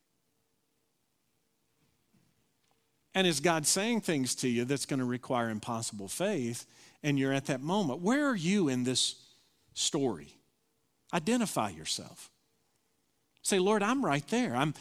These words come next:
I'm not yet ready to go on the mount. Or, "I've been on the mount, I'm coming down."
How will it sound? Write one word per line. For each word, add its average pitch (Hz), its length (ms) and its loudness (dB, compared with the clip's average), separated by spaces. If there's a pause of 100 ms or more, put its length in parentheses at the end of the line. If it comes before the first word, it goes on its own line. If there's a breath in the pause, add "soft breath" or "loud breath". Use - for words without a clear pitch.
(200 loud breath)
I'm 143 140 2
not 202 200 2
yet 208 180 0
ready 190 240 2
to 151 60 0
go 208 200 0
on 202 60 0
the 147 60 0
mount. 104 500 -4 (240 loud breath)
Or, 156 220 2
"I've 139 180 -2
been 247 140 2
on 214 160 2
the 147 60 2
mount, 127 380 0
I'm 131 140 -4
coming 170 320 0
down." 180 500 0